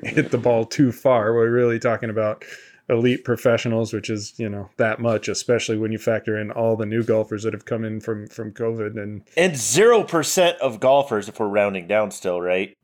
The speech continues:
Speaker 2: are optimally fit into forty-seven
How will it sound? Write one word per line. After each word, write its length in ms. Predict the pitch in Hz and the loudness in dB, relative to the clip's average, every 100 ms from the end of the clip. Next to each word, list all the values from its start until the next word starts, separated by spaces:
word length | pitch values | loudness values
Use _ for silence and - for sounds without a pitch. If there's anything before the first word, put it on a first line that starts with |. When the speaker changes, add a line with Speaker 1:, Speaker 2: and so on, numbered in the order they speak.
| _ | _
Speaker 2:
are 240 | 120 113 - | 0 2 2
optimally 720 | 131 135 - 131 113 104 92 - _ | 2 2 0 -4 -4 -4 -4 -8 _
fit 380 | 135 110 - - | 2 2 0 -6
into 800 | 104 101 - 101 95 92 90 90 _ _ _ _ 123 107 | -6 -6 -8 -8 -6 -6 -8 -10 _ _ _ _ -4 -4
forty-seven 1000 | 95 - - - 107 92 90 92 85 | -4 -12 -14 -2 2 2 0 -4 -6